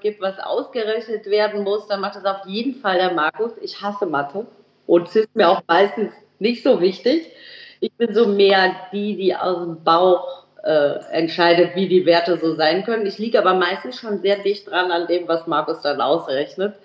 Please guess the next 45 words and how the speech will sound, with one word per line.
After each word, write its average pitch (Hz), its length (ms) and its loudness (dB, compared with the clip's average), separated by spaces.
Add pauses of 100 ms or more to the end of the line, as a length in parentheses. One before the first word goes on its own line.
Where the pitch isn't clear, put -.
Also 170 240 0
so 180 80 2
alles, 196 320 2
was 185 160 -6
an - 180 -14
Statistiken 175 1040 0
oder 147 380 4 (320)
das 180 200 -2
man 175 200 -4
muss 202 220 -2
alles 165 240 -6
der 147 100 -2
Markus 214 420 0
machen. 196 440 0
Und 170 200 -6
bei 175 140 4
mir, 196 520 6 (520)
ich 185 160 -12
bin 208 160 2
spezialisierter 185 960 -2
auf 165 120 -4
das 165 200 -4
Spielgefühl. 175 840 0
Mir 170 200 2
ist 175 140 -8
es - 40 -10
halt 170 160 -2
ganz, 175 260 -2
ganz 170 280 -4
wichtig 185 400 -2
beim 160 200 -2
Entwickeln, 165 840 2 (580)
wie 196 220 -4
ich 202 100 0
mich 190 160 0
beim 196 240 4
Spielen 190 540 2
fühle 226 420 2
und 185 220 4
nicht, 202 280 4
dass 185 140 -2
es 180 160 -4
bloß 185 520 6
irgendwie 170 440 -2
funktioniert. 160 580 -12